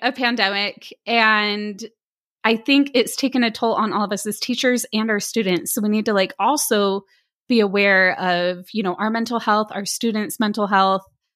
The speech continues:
and even helping each other, because, like, you may notice some signs in, like, say, your teacher friend, and just being able to open up and talk to each other a bit more about this, I think, is really what is needed.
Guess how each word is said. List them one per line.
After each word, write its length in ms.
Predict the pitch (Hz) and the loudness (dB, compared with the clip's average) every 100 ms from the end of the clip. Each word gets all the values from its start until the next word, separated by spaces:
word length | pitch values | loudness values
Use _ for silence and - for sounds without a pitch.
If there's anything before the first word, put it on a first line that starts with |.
| _ | _
and 160 | - 240 | 0 2
even 260 | 262 285 403 | 2 2 2
helping 320 | 370 349 294 | 4 4 4
each 200 | 269 214 - | 4 2 -2
other, 440 | 226 262 170 175 - | 0 0 0 -2 -4
because, 520 | 226 - 233 226 214 | -4 2 2 4 2
like, 260 | 226 202 - _ - | 0 -2 -6 _ -2
you 140 | 262 | 2
may 240 | 277 285 - | 2 0 0
notice 480 | 233 247 294 254 - | 2 4 4 0 -4
some 240 | - 247 220 | -4 -4 -2
signs 420 | - 214 208 196 | -2 0 0 -2
in, 180 | 214 214 | -2 0
like, 180 | 202 - | -2 -6
say, 180 | - - | -8 -4
your 140 | 208 208 | -2 -2
teacher 320 | 277 277 247 | -2 -2 0
friend, 340 | 196 175 175 - _ _ - | 2 0 -2 -8 _ _ -4
and 280 | 214 202 | 0 0
just 200 | 202 262 | 0 0
being 140 | 320 302 | 4 4
able 200 | 269 254 | 6 4
to 560 | 247 240 220 202 196 180 _ - | 2 0 2 2 0 -4 _ -6
open 240 | 226 233 | -4 0
up 180 | 202 202 - | 2 0 -2
and 100 | 214 | -2
talk 220 | - 202 | 2 2
to 80 | - | 2
each 120 | 214 | 0
other 160 | 208 185 | 2 2
a 80 | 180 | 2
bit 160 | 202 | 2
more 120 | 190 190 | 2 0
about 200 | 175 175 | 0 0
this, 260 | 185 170 | -2 -2
I 100 | 202 | -4
think, 200 | 208 196 | -2 -2
is 140 | 196 185 | -2 0
really 400 | 190 180 185 185 _ _ _ _ | 2 2 0 -2 _ _ _ _
what 160 | 247 202 | 0 2
is 140 | 196 | 2
needed. 420 | 190 185 175 170 | 2 2 0 -4